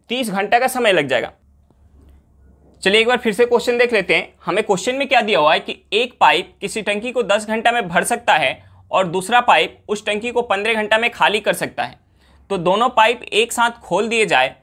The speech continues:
तो टंकी कितने देर में भरेगी? हमने मान लिया कि जो है पहला पाइप हमने क्या मान लिया कि ए है और दूसरा पाइप क्या है? बी है। अब देखिए हमें क्वेश्चन में जो दिया हुआ है कि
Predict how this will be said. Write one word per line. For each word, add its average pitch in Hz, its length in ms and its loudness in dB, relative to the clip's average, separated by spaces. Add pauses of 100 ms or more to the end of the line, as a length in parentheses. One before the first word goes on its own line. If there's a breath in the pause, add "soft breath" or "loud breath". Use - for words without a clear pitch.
(320)
तो 180 80 -4
टंकी 208 360 -2
कितने 233 320 -4
देर 226 140 2
में 247 140 0
भरेगी? 151 460 0 (640)
हमने 220 300 -2
मान 233 180 2
लिया 160 240 2 (800)
कि 208 80 -4
जो 247 120 2
है 233 60 2
पहला 196 440 0
पाइप 202 400 0 (260)
हमने 202 220 -2
क्या 233 160 2
मान 233 160 0
लिया 240 140 2
कि 247 160 -8 (140)
ए 214 140 4
है 190 280 -2 (140)
और 175 120 0
दूसरा 202 320 0
पाइप 233 260 0
क्या 233 120 0
है? 233 120 0
बी 202 240 -4
है। 143 240 -6 (360 soft breath)
अब 202 140 0
देखिए 269 220 0
हमें 285 160 0
क्वेश्चन 226 360 0
में 294 160 -2
जो 285 80 -2
दिया 226 200 2
हुआ 147 140 6
है 190 60 2
कि - 160 -10